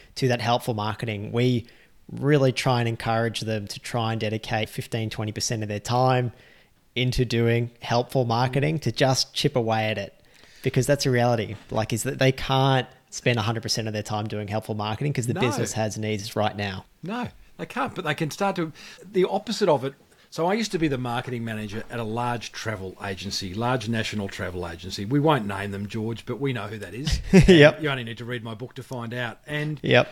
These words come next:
Speaker 2: this is almost twenty years ago. So the ability to create helpful marketing, it was a lot more expensive back then 'cause the phones and the cameras and the, the microphone, they weren't as good. But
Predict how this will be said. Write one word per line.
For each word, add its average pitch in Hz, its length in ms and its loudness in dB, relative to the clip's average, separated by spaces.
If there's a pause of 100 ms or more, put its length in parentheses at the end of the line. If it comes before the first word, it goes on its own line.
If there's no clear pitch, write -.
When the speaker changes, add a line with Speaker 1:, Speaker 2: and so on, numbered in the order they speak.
(320)
Speaker 2:
this 131 200 -10
is 120 100 -10
almost 131 360 -6
twenty 120 260 -10
years 107 260 -8
ago. 107 300 -10 (100)
So 113 400 -6 (800)
the 131 180 -2
ability 127 380 0
to - 80 -10
create 120 340 0
helpful 117 320 -6
marketing, 113 460 -4
it 156 180 -2
was 156 120 0
a 156 40 2
lot 156 160 2
more 131 120 -2
expensive 123 460 -4
back 110 220 -4
then 98 220 -8
'cause 113 300 -8
the 123 80 -6
phones 123 460 0
and 113 120 -4
the 110 40 -4
cameras 113 520 -2
and 113 120 -2
the, 104 80 -4 (200)
the 123 80 -8
microphone, 113 420 -4 (240)
they 139 100 0
weren't 147 240 4
as 113 100 0
good. 117 360 -2 (960)
But 160 460 4